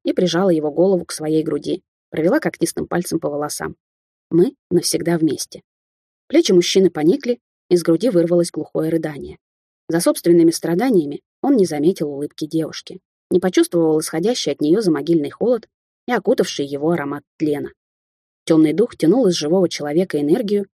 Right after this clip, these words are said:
присосавшись к нему как паразит. "Ты так много мне дал, не время отступать", шепнула красавица, бросив короткий взгляд на урну,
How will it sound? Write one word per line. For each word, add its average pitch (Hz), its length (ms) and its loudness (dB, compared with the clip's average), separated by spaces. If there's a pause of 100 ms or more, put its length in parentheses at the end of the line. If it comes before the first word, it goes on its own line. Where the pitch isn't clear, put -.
(140)
присосавшись 156 680 -4
к - 60 -12
нему 147 200 2
как - 180 -12
паразит. - 400 -12 (800)
"Ты 175 100 -2
так 175 180 -2
много 185 260 4
мне 165 200 4
дал, 185 240 -2 (320)
не 170 160 2
время 202 320 0
отступать", - 580 -14 (440)
шепнула 160 420 2
красавица, 214 640 -4 (280)
бросив 220 360 2
короткий 180 380 2
взгляд 165 340 -2
на 156 160 -2
урну, 226 380 0